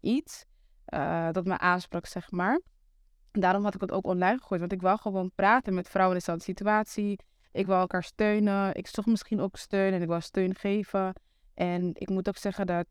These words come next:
eh, hoe meer ik erover ging praten en, eh, omdat ik mijn verhaal had gedeeld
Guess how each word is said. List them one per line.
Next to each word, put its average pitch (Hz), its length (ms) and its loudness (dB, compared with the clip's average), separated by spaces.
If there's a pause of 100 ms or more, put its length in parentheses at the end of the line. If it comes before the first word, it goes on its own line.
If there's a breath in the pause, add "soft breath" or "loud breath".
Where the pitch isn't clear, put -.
(240)
eh, 101 280 -4
hoe 180 180 -2
meer 185 180 0
ik 196 100 -4
erover 185 220 0
ging 180 200 -4
praten 233 560 0 (240 soft breath)
en, 165 440 -2
eh, 90 200 -4
omdat 165 160 -2
ik 175 60 -4
mijn 175 120 0
verhaal 170 200 -2
had 170 140 -4
gedeeld 185 800 -2